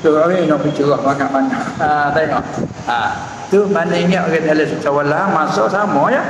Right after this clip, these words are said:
Masa sama nasbah dengan orang ni, berasa orang ni, nasbah dengan orang dalam susah tu berasa jauh, berasa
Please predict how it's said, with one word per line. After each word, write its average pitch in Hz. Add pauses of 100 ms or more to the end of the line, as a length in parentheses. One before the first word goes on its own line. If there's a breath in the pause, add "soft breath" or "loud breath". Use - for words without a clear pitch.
(480)
Masa 139
sama 160
nasbah 151
dengan 151
orang 151
ni, 208
berasa 143
orang 165
ni, 226 (380)
nasbah 131
dengan 135
orang 131
dalam 127
susah 131
tu -
berasa 117
jauh, 117 (320)
berasa 110